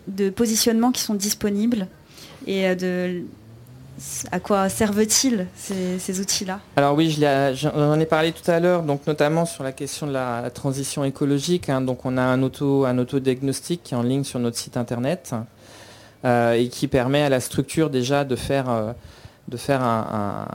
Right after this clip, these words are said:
Speaker 2: un, un premier bilan sur son, euh, recours, euh, à la transition écologique ou à la responsabilité sociale. Euh, voilà, donc c'est un outil qui est simple, qui se fait en quelques clics, qui est, euh, accessible à des entreprises de petite taille, donc on ne rentre pas non plus dans des démarches qui soient,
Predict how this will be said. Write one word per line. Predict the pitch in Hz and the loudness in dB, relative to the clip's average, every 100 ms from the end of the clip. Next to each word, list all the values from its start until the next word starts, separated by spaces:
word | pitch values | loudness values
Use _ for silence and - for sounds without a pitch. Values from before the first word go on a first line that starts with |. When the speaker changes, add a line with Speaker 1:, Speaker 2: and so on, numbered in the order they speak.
| - 113 | -10 -6
Speaker 2:
un, | 110 | -4
un | |
premier | 110 - 135 143 | -4 0 2 2
bilan | 139 143 143 143 143 | 2 2 2 0 -2
sur | - - | -6 -14
son, | - 135 127 120 | -4 0 2 4
euh, | |
recours, | 120 127 123 143 143 143 123 | 4 2 0 0 2 2 2
euh, | 113 107 104 101 95 | 2 2 0 -2 -2
à | 120 | 0
la | 123 | 0
transition | 123 135 123 120 135 | -2 -4 -4 -4 -4
écologique | 123 131 123 120 131 135 139 135 | -4 -2 -2 0 0 0 0 0
ou | 127 | 0
à | |
la | 117 | 2
responsabilité | 113 117 - 123 123 120 117 123 | 0 -2 -4 -4 -4 -4 -6 -6
sociale. | 113 117 - 151 175 127 - - - - - - - | -8 -10 -4 -2 0 -4 -6 -16 -20 -20 -20 -20 -8
Euh, | 131 117 113 | 0 2 4
voilà, | 127 143 110 | 4 4 2
donc | 113 - | 0 0
c'est | 127 | 0
un | 123 | 2
outil | 117 - | 0 -6
qui | 127 | -4
est | 120 | -4
simple, | - 143 147 151 | -2 0 2 0
qui | - - | -4 -12
se | - | -4
fait | 127 | -2
en | 117 | -2
quelques | - 135 123 139 | -2 -4 -2 -4
clics, | - 156 165 165 | -2 0 0 -2
qui | - - 127 | -16 -4 2
est, | 123 | 4
euh, | 117 113 113 | 4 4 2
accessible | - 127 - 131 - 147 139 | 0 -2 -2 -4 0 0 2
à | 117 | 0
des | 117 110 | 0 -2
entreprises | 117 127 - 139 123 | -4 -4 -6 -4 -2
de | 123 | -2
petite | - 131 | -2 -8
taille, | - 156 165 | -2 0 0
donc | 127 113 117 | -2 -6 -6
on | |
ne | 113 | -8
rentre | 107 120 - 123 | -4 -6 -4 -2
pas | 135 127 | 0 0
non | 120 | -4
plus | 113 139 | -4 -6
dans | 120 | -4
des | 117 | -6
démarches | 120 123 - | -4 -4 -6
qui | - | -12
soient, | - 120 117 113 | -6 -4 -4 -6